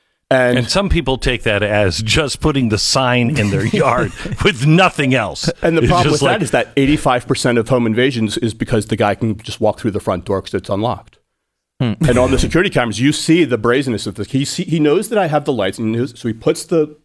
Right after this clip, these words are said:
Speaker 1: like, his arm up to cover his face, but has no problem just trying the front door to see if he can just walk right in.
Speaker 3: Jeez.
Speaker 2: Wow.
Speaker 1: Just,
Speaker 2: Wow.
Speaker 1: you know,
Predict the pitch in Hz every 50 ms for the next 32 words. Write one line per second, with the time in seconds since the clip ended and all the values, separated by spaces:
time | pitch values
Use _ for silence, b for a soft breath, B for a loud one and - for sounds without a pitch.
0 | _ _ - 120 117 113 117 113 127 120 107 - 120 123 131 135 131 98 92 -
1 | 110 101 - - 117 107 107 95 - - 143 139 - - b b b b b b
2 | b b b _ _ - 135 147 151 - - 127 131 143 185 185 - 170 170 190
3 | 160 120 101 95 101 - - - - - 113 113 120 123 120 - 139 127 120 110
4 | 131 143 139 104 95 - - 110 101 - 117 107 107 98 - - - 104 98 -
5 | 123 117 113 120 117 101 - _ _ _ _ _ _ _ _ _ _ _ _ _
6 | _ _ - - - - - - 85 95 104 104 110 107 104 101 95 87 80 76
7 | 67 58 53 - _ _ _ _ _ - 117 107 104 - - - - - 98 -
8 | 214 175 - - - 143 127 - - 107 90 73 - - - _ _ _ - 110
9 | 110 104 101 104 107